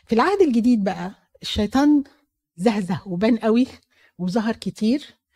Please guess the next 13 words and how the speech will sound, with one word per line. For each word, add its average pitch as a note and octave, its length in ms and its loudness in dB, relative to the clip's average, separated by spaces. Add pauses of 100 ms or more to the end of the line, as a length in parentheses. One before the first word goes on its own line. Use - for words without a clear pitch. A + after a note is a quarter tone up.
(220)
تعالوا A#3+ 240 2
نشوف - 240 -4
كده، C4+ 300 -2 (520)
سبعة C4+ 320 -2
وتلاتين A3 440 0
مرة A3+ 240 0
يذكر G3+ 300 -4
الشيطان. - 420 -16 (2000)
إبليس B3 440 2
ذكر A#3 240 -2
واحد C4 300 -2
وتلاتين G3 380 -2
مرة. E3 400 -6